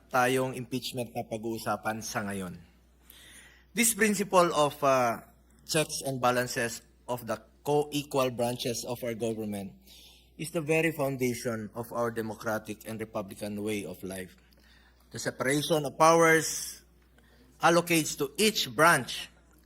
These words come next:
certain powers and prerogatives that other branches may not question or interfere with. Disrupt that delicate balance and we shake, if not threaten,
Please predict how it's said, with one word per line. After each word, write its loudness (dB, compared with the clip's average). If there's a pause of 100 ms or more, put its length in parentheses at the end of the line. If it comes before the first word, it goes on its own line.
certain -2
powers 4
and -4
prerogatives -2
that -2
other 4
branches 0
may -2
not -2
question -4 (380)
or -2
interfere -6
with. -12 (1300)
Disrupt 6
that 6
delicate 4
balance 4 (340)
and -4
we -2
shake, -6 (560)
if -12
not -4
threaten, 2